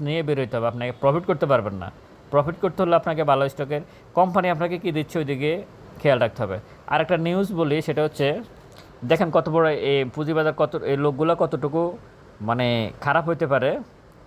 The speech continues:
বাংলাদেশ সিকিউরিটি এক্সচেঞ্জ কমিশন এনার্জি ফেকের তদন্তের জন্য কী কারণে এত প্রাইস বাড়ছে বা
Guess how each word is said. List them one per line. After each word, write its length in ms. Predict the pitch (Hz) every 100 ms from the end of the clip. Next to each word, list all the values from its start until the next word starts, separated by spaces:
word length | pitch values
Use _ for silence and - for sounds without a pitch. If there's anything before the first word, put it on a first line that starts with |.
| - - - - - - - - - - -
বাংলাদেশ 400 | 139 160 165 170
সিকিউরিটি 360 | 180 165 170
এক্সচেঞ্জ 300 | 180 - 196 -
কমিশন 340 | 170 165 202 160
এনার্জি 400 | 139 151 170 170
ফেকের 760 | 190 196 175 190 190 190 190 185 139 -
তদন্তের 440 | 180 170 160 151 139
জন্য 520 | 135 123 127 160 185 -
কী 120 | 160
কারণে 280 | 151 156 151
এত 100 | 143
প্রাইস 360 | 131 139 143 147
বাড়ছে 640 | 151 147 - 151 147 147 127 117
বা 440 | 123 127 123 -